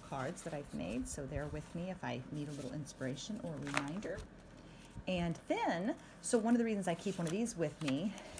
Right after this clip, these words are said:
is if I have amazing insights about something in the course of the day, then I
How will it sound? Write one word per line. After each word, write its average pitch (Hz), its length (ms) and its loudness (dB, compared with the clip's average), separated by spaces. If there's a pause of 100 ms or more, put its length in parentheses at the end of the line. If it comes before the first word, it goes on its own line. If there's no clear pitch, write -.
(160)
is 160 460 4 (520)
if 277 320 8
I 196 140 6
have 135 760 0 (1080)
amazing 180 400 4
insights 180 460 2
about - 220 -2
something 180 540 2 (380)
in 175 100 4
the 156 80 4
course 151 500 0
of 160 100 0 (120)
the 156 60 2
day, 151 560 2 (280)
then 165 460 2
I 123 560 0